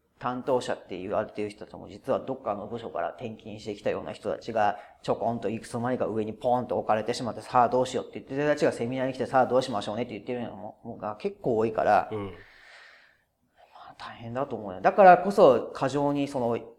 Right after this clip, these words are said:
Speaker 1: 一言一言のその、アクセシビリティとかに書いてあることの一つ一つに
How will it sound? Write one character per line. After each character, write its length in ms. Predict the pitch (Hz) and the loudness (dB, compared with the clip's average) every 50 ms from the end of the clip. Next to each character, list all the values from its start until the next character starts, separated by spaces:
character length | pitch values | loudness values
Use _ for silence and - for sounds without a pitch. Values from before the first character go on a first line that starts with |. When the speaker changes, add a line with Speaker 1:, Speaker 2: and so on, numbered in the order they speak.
| _ _ _ _ _ _ _ _ _ _ _ _ _ - _ _ | _ _ _ _ _ _ _ _ _ _ _ _ _ -20 _ _
Speaker 1:
一 240 | - - - - 143 | -20 -6 -4 -2 -2
言 220 | 127 139 139 139 | 0 -2 -2 -4
一 160 | - - 160 | -2 0 0
言 80 | 139 139 | 0 0
の 240 | 127 117 101 98 - | -2 -4 -6 -6 -10
そ 140 | - - 107 | -12 -12 -10
の、 1300 | 95 101 98 - _ _ _ _ _ _ _ _ _ _ _ _ _ _ _ _ _ _ _ _ - - | -10 -10 -12 -14 _ _ _ _ _ _ _ _ _ _ _ _ _ _ _ _ _ _ _ _ -10 -8
ア 60 | 110 | -8
ク 80 | - - | -8 -10
セ 80 | - | -12
シ 120 | 113 - 123 | -12 -8 -6
ビ 80 | 120 | -6
リ 60 | 117 98 | -6 -6
テ 40 | - | -6
ィ 20 | |
と 80 | - 101 | -10 -10
か 60 | 95 | -10
に 80 | 95 - | -10 -8
書 120 | - 123 | -6 -6
い 80 | 113 107 | -4 -4
て 80 | - 101 | -4 -6
あ 20 | |
る 80 | 92 101 | -6 -6
こ 120 | - 98 | -10 -12
と 100 | - - | -14 -16
の 80 | 98 95 | -18 -16
一 180 | - - 104 | -16 -16 -18
つ 140 | 95 - - | -16 -18 -12
一 180 | - - 135 135 | -8 -8 -8 -8
つ 60 | - | -10
に 260 | 104 98 113 143 165 | -12 -16 -16 -16 -18